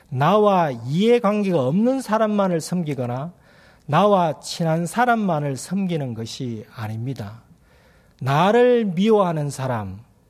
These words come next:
또는 내가 미워하는 사람을 섬길 수 있어야 진정으로 사람을 섬긴다고 말할 수 있지 않겠습니까? 높은 자리,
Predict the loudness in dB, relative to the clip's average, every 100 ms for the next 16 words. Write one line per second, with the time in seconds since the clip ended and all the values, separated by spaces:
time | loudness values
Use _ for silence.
0 | _ _ _ 0 2 2 2 2 2 4
1 | 2 2 2 2 2 0 -4 -6 -4 -4
2 | 0 0 -2 -4 -6 -4 -2 -2 -2 -4
3 | -6 -4 -4 -4 -6 -10 -18 _ _ _
4 | _ _ -4 0 2 2 2 2 2 0
5 | -6 -18 _ _ _ _ -16 -6 -2 0
6 | 0 0 0 -2 -4 -10 -6 -4 -2 -4
7 | -4 -6 -4 -4 -4 -8 _ _ _ _
8 | _ -8 -4 -4 -6 -8 -10 -10 -10 -10
9 | -10 -10 -8 -10 -12 -16 -18 -20 _ _
10 | _ -20 -20 -20 _ _ _ -4 -2 0
11 | 0 4 4 4 0 -2